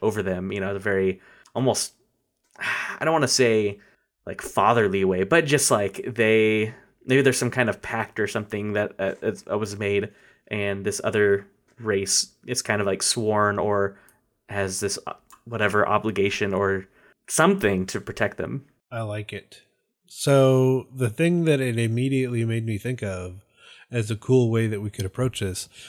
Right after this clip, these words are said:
Speaker 2: would be kind of taking the cuttlefish as a base for it, because they're so adept at hiding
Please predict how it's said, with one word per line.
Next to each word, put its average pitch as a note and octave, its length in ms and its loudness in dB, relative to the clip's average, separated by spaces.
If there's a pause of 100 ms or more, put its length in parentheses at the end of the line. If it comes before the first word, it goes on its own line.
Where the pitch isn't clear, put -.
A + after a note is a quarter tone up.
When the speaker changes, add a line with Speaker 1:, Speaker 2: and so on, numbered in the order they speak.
(160)
Speaker 2:
would G#2+ 160 -2
be A2 520 0
kind A#2 320 0
of A2 220 -2
taking A#2 760 -2 (100)
the A2+ 160 -4
cuttlefish C#3 840 0 (440)
as A#2 220 4
a A2 80 4
base G#2 340 0
for G3 320 2
it, B3+ 260 -4 (380)
because A#2 300 4
they're A2+ 180 4
so B2 440 4
adept A#2 360 2
at A#2 100 -2
hiding D#3 580 -2